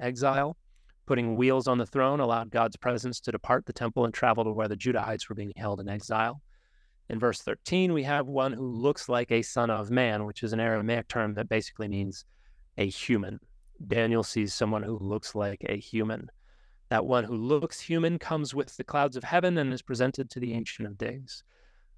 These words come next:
So someone who looked human was presented before the Ancient of Days, who looked very much not human. Why does Revelation one combine the two and treat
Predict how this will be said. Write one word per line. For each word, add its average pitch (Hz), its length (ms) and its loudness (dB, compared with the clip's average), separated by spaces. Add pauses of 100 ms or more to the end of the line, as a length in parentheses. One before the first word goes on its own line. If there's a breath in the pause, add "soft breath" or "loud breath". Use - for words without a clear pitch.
(140)
So - 160 -2
someone 151 320 4
who 131 80 -2
looked 165 340 0
human 151 400 0
was 131 160 0
presented 160 420 -2
before 143 300 2
the 127 180 -2
Ancient 123 280 -4
of 110 80 -8
Days, 101 460 -8
who 123 100 -2
looked 107 240 -4
very 101 200 -4
much 98 300 -6
not 185 340 4
human. 110 420 -6 (800)
Why 117 120 2
does 117 160 -2
Revelation 117 500 2
one 127 220 2
combine 117 600 0
the 165 80 2
two 202 520 0
and 123 140 -4
treat 135 280 -2